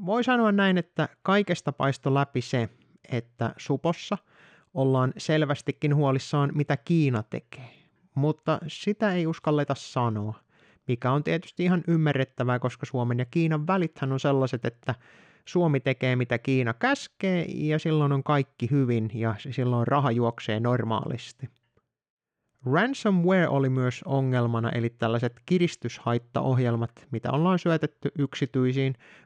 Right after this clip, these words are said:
mutta myös valtiollisiin organisaatioihin, ja niitä sitten on mahdollista käyttää tällaisten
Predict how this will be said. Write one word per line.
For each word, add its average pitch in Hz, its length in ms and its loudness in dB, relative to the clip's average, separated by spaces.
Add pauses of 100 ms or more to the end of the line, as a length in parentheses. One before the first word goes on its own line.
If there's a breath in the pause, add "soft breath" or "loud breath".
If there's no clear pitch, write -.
mutta 233 260 -4
myös 233 240 -4
valtiollisiin 143 760 0
organisaatioihin, 120 1200 0
ja 113 220 -2 (360 soft breath)
niitä 123 280 -4
sitten 220 320 -4
on 185 260 -2 (160)
mahdollista 151 760 0
käyttää 131 420 0
tällaisten 117 560 -4